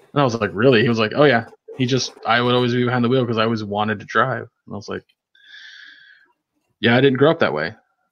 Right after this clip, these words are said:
I just didn't. I did. I never had the desire to, to be behind a car. I knew that it was a, a tool, a necess-, a necessity, if you will.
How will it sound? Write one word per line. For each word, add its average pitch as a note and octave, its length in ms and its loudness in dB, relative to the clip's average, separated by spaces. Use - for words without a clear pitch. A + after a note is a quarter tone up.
I A#2 60 -4
just A2 180 -8
didn't. A2+ 380 -4
I A2+ 120 -4
did. A2 300 -6
I A2+ 120 -4
never A#2+ 280 0
had A#2+ 220 -2
the A#2+ 60 -4
desire A2+ 500 0
to, A2 360 -4
to G#2+ 240 -6
be A2 160 -8
behind A2 260 -6
a - 20 -10
car. A2+ 380 2
I G#2+ 80 0
knew B2 140 0
that B2 100 0
it A2+ 60 -2
was A2+ 180 -4
a, G#2+ 340 -2
a G#2+ 80 -8
tool, G2+ 460 -4
a A2 40 -6
necess-, A#2 520 -2
a A#2 60 -2
necessity, A2+ 680 -2
if G2+ 120 -12
you F2+ 120 -8
will. - 180 -12